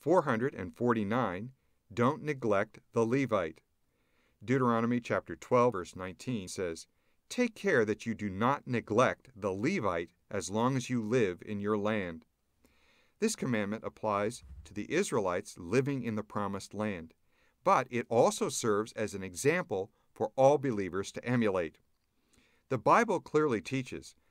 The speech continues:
that those who minister full-time have a right to financial support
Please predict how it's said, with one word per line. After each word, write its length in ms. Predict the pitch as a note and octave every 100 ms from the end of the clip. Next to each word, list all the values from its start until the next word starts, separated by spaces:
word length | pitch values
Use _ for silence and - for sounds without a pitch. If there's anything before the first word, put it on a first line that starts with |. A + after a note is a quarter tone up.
| _
that 200 | A2 -
those 340 | A#2 B2+ E3 -
who 120 | G#2
minister 580 | F2 B2 E3+ F3 F3+ E3
full-time 840 | - F3+ F#3+ - F3 G#2+ G#2+ C3 _ _
have 180 | B2 B2
a 60 |
right 440 | G#2 G#2+ D#3+ A2 - _
to 140 | A2+
financial 560 | - A2 G#2 G#2+ G#2+ A#2
support 500 | - G#2 - F3+ A#2+